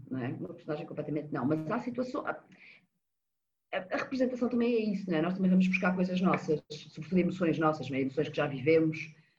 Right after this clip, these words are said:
ah, e portanto acontece muitas das vezes irmos buscar, ah, termos situações, ou, sobretudo as emoções, não é? A gente procura, ou, ou alguma ve-, às vezes procuramos, "Olha lá, eu já senti assim, ou se eu me sentisse nesta situação,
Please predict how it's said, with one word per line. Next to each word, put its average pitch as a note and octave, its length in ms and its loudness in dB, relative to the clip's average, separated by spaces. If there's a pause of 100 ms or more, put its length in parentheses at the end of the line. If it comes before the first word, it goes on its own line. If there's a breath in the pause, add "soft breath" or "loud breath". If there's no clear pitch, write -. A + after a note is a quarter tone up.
(140)
ah, E3 140 0
e F#3 80 4
portanto F#3 240 6
acontece F#3 460 4
muitas F#3 300 8
das F3+ 120 2
vezes G3 380 4
irmos G3+ 220 0
buscar, F3+ 460 0
ah, - 280 -6 (240)
termos G3 240 4
situações, F#3+ 520 0 (600 loud breath)
ou, D#3+ 460 2 (380)
sobretudo C4 320 -2
as A#3 100 2
emoções, D#3+ 480 0
não D#3 80 0
é? C#3+ 80 2
A D#3+ 60 -2
gente F#3 200 2
procura, F3 680 2
ou, D#3 440 0 (360)
ou F3+ 80 2
alguma F#3 380 4
ve-, F3+ 140 -2
às F3+ 180 4
vezes G#3 240 0
procuramos, F3+ 580 0 (220)
"Olha D#3+ 180 -2
lá, A#2+ 260 0
eu D#3+ 140 -4
já D#3 180 -2
senti E3 420 -6
assim, G#3 460 -2
ou D#3 120 2
se - 120 -8
eu E3+ 60 -4
me - 80 -6
sentisse - 560 -18
nesta D#3 220 -2
situação, D#3 580 -4